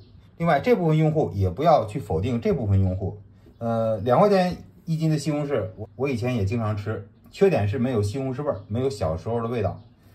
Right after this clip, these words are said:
那这种西红柿它主打的就是有小时候的味道，确实是有小时候的味道，我也比较爱吃。像这种普通的西红柿，我是不怎么爱吃，即便是放糖，我也不爱吃。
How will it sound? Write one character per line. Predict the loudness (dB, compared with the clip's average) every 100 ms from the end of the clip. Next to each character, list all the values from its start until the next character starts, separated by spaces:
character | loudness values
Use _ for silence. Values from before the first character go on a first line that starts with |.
| -14
那 | -6
这 | -2
种 | 0 0
西 | 0
红 | 0
柿 | -2
它 | -2 -4
主 | -4 0
打 | 2 2
的 | 0
就 | -2
是 | -2 -2 -2 -4 -12 -6
有 | -4
小 | -2 -2 -2
时 | -2
候 | -4 -2
的 | -2
味 | -2
道， | -2 -4 -8
确 | -4 -2
实 | -2 -6
是 | -6 -4
有 | -4
小 | -4 -6
时 | -8 -8
候 | -6
的 |
味 | -6 -8
道， | -8 -4
我 | -2
也 | -2
比 | -2
较 | -4
爱 | -2 0
吃。 | -2 -4 -8 -8 -12 _ _
像 | -4 0
这 | 2
种 | 0
普 | -2 0
通 | 0
的 | 0
西 | -2
红 | -4
柿， | -4
我 | -4 -4
是 | -6
不 | -8 -6
怎 | -4 -2
么 |
爱 | 0 -2
吃， | -2 -4 -6
即 | -6
便 | -2 -2
是 | -2
放 | -4 -4
糖， | -4 -4 -4 -4
我 | -4
也 | -2
不 | 0
爱 | 0
吃。 | -2 -8 -12